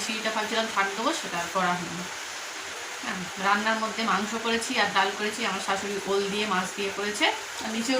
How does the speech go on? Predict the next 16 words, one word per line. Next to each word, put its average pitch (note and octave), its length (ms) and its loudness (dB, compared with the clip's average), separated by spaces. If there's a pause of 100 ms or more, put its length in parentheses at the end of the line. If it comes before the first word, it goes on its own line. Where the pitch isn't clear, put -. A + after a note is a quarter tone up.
ডাল F#3 180 6
করেছে G3 260 -4
না, G#4+ 40 -4 (960)
তো F#3+ 60 -4 (100)
ডাল F3 120 4 (100)
করেছে। E3 300 -6 (580)
উম, A3+ 200 -4 (1300)
একটু G#3 240 0
আগে G3+ 140 4 (160)
খেয়ে G3+ 200 2
দিয়ে G#3 200 4
উঠলাম, A3+ 300 4 (100)
আর G#3 80 8 (100)
আয়নায় G#3+ 280 6
দেখো G3 200 4
না, F3+ 60 4